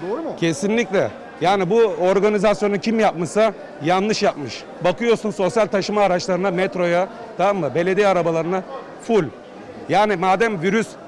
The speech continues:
Speaker 2: kapalı alanı sever diyorlar, açık alan değil mi? Sevmez diyorlar.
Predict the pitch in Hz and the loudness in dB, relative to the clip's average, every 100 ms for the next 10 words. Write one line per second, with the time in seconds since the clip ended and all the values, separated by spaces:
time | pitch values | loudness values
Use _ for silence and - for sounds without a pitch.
0 | - - - 185 185 226 247 214 220 208 | -18 -18 -2 0 2 4 4 4 2 2
1 | 208 190 165 175 170 190 254 - - - | 2 2 2 2 4 4 2 -4 -10 0
2 | 185 214 202 202 196 208 254 185 190 208 | 0 2 2 2 2 2 2 2 2 2
3 | 214 202 180 185 | 4 2 2 0